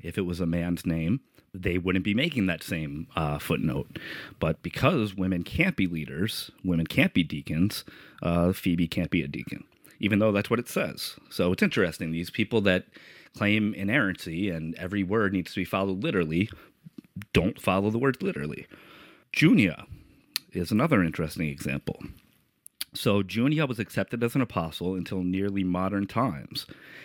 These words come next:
when all of a sudden her name began to be translated as a man's name, Junius. There was a New Testament scholar, Eldon Joy Epps, who did a chart,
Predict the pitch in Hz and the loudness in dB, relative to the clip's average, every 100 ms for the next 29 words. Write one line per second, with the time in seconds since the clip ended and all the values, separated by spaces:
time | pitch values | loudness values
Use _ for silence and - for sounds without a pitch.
0 | - 95 98 - 233 214 190 - 226 120 | -2 2 2 2 -2 0 -2 -2 2 2
1 | 113 160 - _ _ - 104 127 165 156 | 2 0 -6 _ _ -4 0 2 0 0
2 | 127 107 104 101 98 90 - 117 123 113 | -2 0 0 0 -4 -6 -4 -2 -2 0
3 | 120 113 107 113 107 95 98 101 82 87 | -2 0 -2 0 0 0 2 2 0 -4
4 | 80 - - _ - - 110 117 98 73 | -6 -10 -16 _ -10 2 6 6 6 2
5 | - - - - - - - _ - - | -8 -6 -6 -6 -16 -20 -20 _ -16 -12
6 | - - - - - - - - - - | -10 -10 -10 -10 -12 -10 -4 -4 -4 -10
7 | _ _ - 95 101 98 101 98 95 95 | _ _ -12 0 2 2 0 2 2 2
8 | 98 98 92 92 92 123 123 117 117 107 | 0 0 0 0 0 0 0 -2 -2 -4
9 | - 107 110 107 107 101 95 98 104 107 | -2 -2 0 0 2 2 0 -2 -2 0
10 | 107 101 95 101 95 90 104 - - - | 0 2 2 2 0 0 0 -2 -4 -8
11 | - 92 95 85 - - 101 113 | -2 0 0 -2 -2 2 6 6